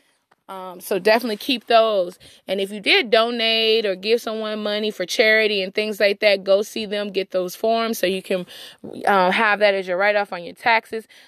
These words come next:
So charitable do-, um, donations and deductions is what we're gonna get into next. If your itemi-, if you itemize, you may be able to subtract the value of your charitable gifts,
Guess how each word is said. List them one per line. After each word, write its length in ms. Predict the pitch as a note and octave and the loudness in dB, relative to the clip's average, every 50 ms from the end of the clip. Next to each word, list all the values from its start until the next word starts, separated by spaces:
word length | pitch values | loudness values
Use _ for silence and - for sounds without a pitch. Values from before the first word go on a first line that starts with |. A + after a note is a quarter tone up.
| _ | _
So 260 | _ - - G3 F#3+ F#3 | _ -8 -6 -6 -6 -6
charitable 680 | F#3+ - - - B3+ B3 C4 C4 B3 C4+ A3+ B3 A#3 | -10 -8 -2 2 4 4 4 2 0 -4 -4 -4 -4
do-, 420 | G#3 A3 G#3+ G3+ G#3+ - - G#3+ | -4 -4 -8 -8 -8 -6 -2 0
um, 440 | G#3+ G3+ G3 F#3+ F#3 F#3 F3+ F#3 F#3 | 0 0 0 -2 -4 -6 -8 -8 -2
donations 680 | G#3+ G#3 G#3+ G#3+ A3 G#3+ G#3+ A3+ - - A3 G#3+ G#3 F#3+ | 0 0 0 2 0 -2 -2 -2 -2 -4 -6 -6 -6 -6
and 160 | G3 F#3 F#3 | -6 -6 -6
deductions 600 | F3+ F3 F3+ F3+ E3 D#3+ - - - F#3 - - | -6 -2 0 0 0 0 -2 -8 -14 -14 -16 -14
is 120 | - E3 | -10 -4
what 200 | E3+ F#3+ - - | -2 -2 -2 -2
we're 80 | F#3 F3+ | -2 -6
gonna 220 | F#3 F#3+ F#3 F3 | -4 -4 -6 -4
get 180 | F3 F#3+ F3+ F#3+ | -2 -2 -2 -2
into 320 | F#3+ F3+ - - - F#3 | -2 -4 -6 -8 -8 -8
next. 560 | E3+ F3+ G3+ G#3+ G3+ - _ - - - - _ _ _ _ _ _ _ _ _ - | -4 0 2 2 2 0 _ -10 -20 -20 -20 _ _ _ _ _ _ _ _ _ -2
If 240 | - G#3 G3+ F#3+ F#3+ | 0 0 0 -2 -2
your 240 | F#3 G3+ A#3+ A3+ - | 0 4 4 4 4
itemi-, 680 | - G3+ A3 B3 C#4 C#4+ C#4+ C#4 C4+ C4+ C4+ C4+ B3+ - - | 4 2 0 2 0 0 -2 -2 -2 0 0 -2 -2 -4 -4
if 240 | - A#3 A#3+ A3 G3+ | -4 -2 -2 -4 -4
you 160 | A3 B3 - - | -10 -10 -4 -2
itemize, 640 | A3 A#3+ D4+ E4 C#4+ C4+ A3+ G#3 G3 F#3+ G3 G3 F#3+ | 0 0 0 -2 -4 -6 -6 -6 -6 -6 -8 -8 -10
you 80 | G#3+ | -12
may 220 | G3+ G3+ G#3+ A3+ A#3+ | -10 -8 -6 -6 -6
be 160 | G#3+ B3+ - | -8 -8 -6
able 320 | G#3 G#3+ A3 G#3 G#3 G#3 | -4 -4 -4 -4 -6 -8
to 160 | - - G#3 F#3+ | -8 -8 -8 -8
subtract 460 | - F3+ E3+ - A#3+ G#3+ G3+ - - | -8 -8 -6 0 0 0 0 0 -2
the 100 | F3+ E3+ | -6 -4
value 460 | E3 F#3 F#3 F#3+ G3 G#3 A#3 B3 A#3 | -2 0 2 2 2 2 0 -2 -4
of 200 | - - F#3 F#3 | -2 -2 -2 -2
your 100 | F#3+ F3+ | -4 -8
charitable 500 | - - A3+ G3+ G#3 A3 B3+ B3 D#4+ C#4+ | -4 0 2 2 2 2 0 -2 -4 -6
gifts, 380 | A#3+ A#3+ A#3 A3+ A#3 - - | -4 -2 -2 -2 -2 -4 -10